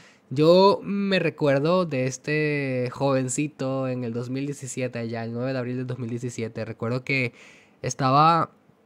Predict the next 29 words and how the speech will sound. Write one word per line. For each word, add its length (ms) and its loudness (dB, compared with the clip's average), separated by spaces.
sentado 360 12
frente 160 0
a 20 0
mi 60 -2
computadora 520 4
jugando 300 4
los 120 0
Sims 220 -2
y 80 -2
dije, 220 0
"¿Por 240 -2
qué 400 -2
no 180 0
comparto 480 6
lo 140 0
que 80 -4
hago? 380 -2
¿Por 140 -8
qué 120 -4
no 260 -2
me 120 0
siento 320 -2
a 40 -8
compartir 380 -4
lo 100 -4
que 120 -4
hago?". 280 -2
Y 120 -2
veo 420 -2